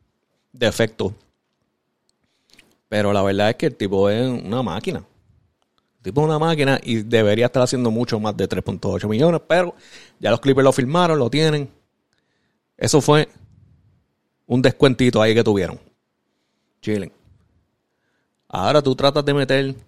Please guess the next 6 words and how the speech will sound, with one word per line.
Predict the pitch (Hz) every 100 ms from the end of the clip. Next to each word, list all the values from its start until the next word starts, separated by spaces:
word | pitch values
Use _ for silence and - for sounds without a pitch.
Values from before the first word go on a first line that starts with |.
| _ _ _ _ _ _ _ _ _ _ _ _ _ _ _ _ _ _
si | - 120
es |
que | -
lo | 131 107
hacen, | 101 90
¿verdad? | 90